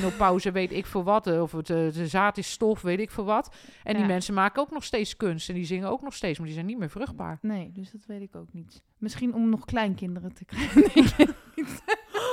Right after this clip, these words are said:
Speaker 1: <laughs> Die hopen, die hopen er een paar nieuwe, nieuwe eitjes in te zingen of zo.
Speaker 2: <laughs>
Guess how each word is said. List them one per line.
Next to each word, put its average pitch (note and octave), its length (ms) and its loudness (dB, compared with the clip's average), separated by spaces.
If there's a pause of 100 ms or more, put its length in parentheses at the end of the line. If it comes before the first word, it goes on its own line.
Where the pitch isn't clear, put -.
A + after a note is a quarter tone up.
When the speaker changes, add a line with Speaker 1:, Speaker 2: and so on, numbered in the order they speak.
Speaker 1:
<laughs> F4 500 0
Die A3 120 6
hopen, A3+ 360 8
die A#3 120 8
hopen A#3 320 8
er A3 120 2
een A3+ 80 0
paar A#3 300 6
nieuwe, A3+ 380 2
nieuwe A3+ 200 0
eitjes A3 360 0
in F#3 80 -2
te D#3+ 80 -10
zingen E3 300 0
of F#4+ 140 4
zo. - 320 0
Speaker 2:
<laughs> - 40 2